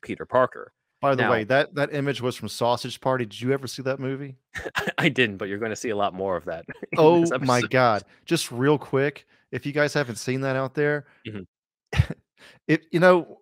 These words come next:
Speaker 2: sometimes it feels like the studio waters down a film.
Speaker 1: <laughs>
Speaker 2: Not in this case. Just a mild spoiler, but they have a
Speaker 1: Mm-hmm.
Speaker 2: fucking, like, orgy
Speaker 1: They
Speaker 2: at
Speaker 1: have an
Speaker 2: the end,
Speaker 1: orgy.
Speaker 2: I
Speaker 1: Yeah, I
Speaker 2: think.
Speaker 1: heard about that.
Speaker 2: Yeah.
Speaker 1: <laughs> Yeah.
Speaker 2: Yeah, it's,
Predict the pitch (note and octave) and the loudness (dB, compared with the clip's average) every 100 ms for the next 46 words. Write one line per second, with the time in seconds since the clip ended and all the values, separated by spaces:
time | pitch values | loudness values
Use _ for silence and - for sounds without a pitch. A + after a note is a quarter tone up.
0 | - - F#3 F3 F3+ D3 D3+ - D#3 D3 | -10 0 0 4 2 2 -4 -2 -2 0
1 | C#3 C#3+ B2+ A2+ - D3 C3+ C#3 A#2+ B2 | 0 0 0 -4 -4 -4 0 2 2 2
2 | C3+ B2 G2+ B2 C#3 D3+ C3 F3 E3+ F#3 | 2 0 -2 0 0 -2 -2 0 0 -2
3 | F3 _ - - B4 - E3+ - - _ | -8 _ -6 -6 -4 -8 -12 -14 -16 _
4 | - G3 G#3+ C#4 - G#3 A3+ - - F#3 | -6 2 6 4 4 4 4 4 2 4
5 | C3+ G2 - - _ _ _ _ _ - | 4 -2 -12 -14 _ _ _ _ _ -20
6 | _ F#3+ - D#3 F3 G3+ F#3+ - F3+ F#3+ | _ -4 0 4 8 8 6 0 2 4
7 | E3 C3 B2 E3 - F#3+ A#3 C4+ C4+ - | 4 2 4 2 4 2 4 0 0 0
8 | A#3+ A#3 G3 D#3+ C3 - F3 A#3+ C#3 C#3+ | -2 0 -2 -2 -2 -2 -2 -2 -4 -2
9 | - A#3 F3 F3+ E3 A#3 G#3+ B2 - B2 | 6 4 4 -2 0 0 2 -2 -2 -6
10 | B2+ A2 F2 C3+ - - D3 - D5 - | -6 -8 -6 -6 -4 -2 -4 -8 -12 -14
11 | - F3+ C#3+ - - - - | -4 2 2 2 -2 -2 -4